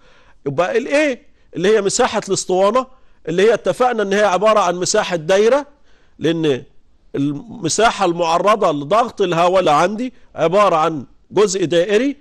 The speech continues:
يبقى بحسب مساحه الدايره اللي هي الباي دي تربيع على أربعة.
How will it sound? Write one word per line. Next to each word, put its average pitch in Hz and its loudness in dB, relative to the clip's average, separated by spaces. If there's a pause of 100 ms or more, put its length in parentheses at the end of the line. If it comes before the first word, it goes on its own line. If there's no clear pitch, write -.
(140)
يبقى 160 -4
بحسب 247 -4
مساحه 196 -4
الدايره 185 0 (240)
اللي 156 -2
هي 190 4
الباي 180 0
دي 185 -8
تربيع 170 -2 (240)
على 151 0
أربعة. 123 -2